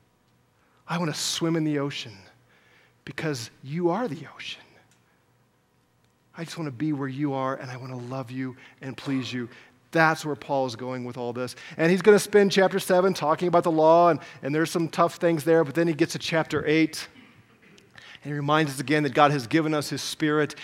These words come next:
and his Spirit is transforming us and leading us into greater righteousness. That's what it means to be a Christian. We live the new life now. We don't need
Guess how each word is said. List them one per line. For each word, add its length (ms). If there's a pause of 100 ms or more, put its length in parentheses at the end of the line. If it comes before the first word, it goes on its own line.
(140)
and 80
his 140
Spirit 320
is 100
transforming 720
us 220 (220)
and 160
leading 360
us 140
into 240
greater 580 (200)
righteousness. 1300 (880)
That's 240
what 60
it 60
means 180
to 80
be 40
a 40
Christian. 420 (880)
We 140
live 400
the 100
new 300
life 480 (240)
now. 580 (1400)
We 120
don't 160
need 360